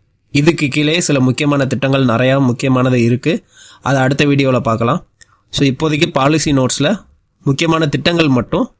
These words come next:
நம்ம எடுத்து முடிப்போம். And வந்து ஊரகம் மற்றும் ஊராட்சித்துறை சார்ந்த திட்டங்கள் already நம்ம வந்து போஸ்ட் பண்ணியாச்சு,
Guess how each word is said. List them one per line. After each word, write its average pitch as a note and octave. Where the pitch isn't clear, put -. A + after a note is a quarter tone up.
நம்ம C3+
எடுத்து C#3
முடிப்போம். A#2+
And C#3+
வந்து C#3
ஊரகம் F3
மற்றும் E3+
ஊராட்சித்துறை C#3+
சார்ந்த C3+
திட்டங்கள் C#3+
already C3
நம்ம B2+
வந்து B2+
போஸ்ட் C3+
பண்ணியாச்சு, B2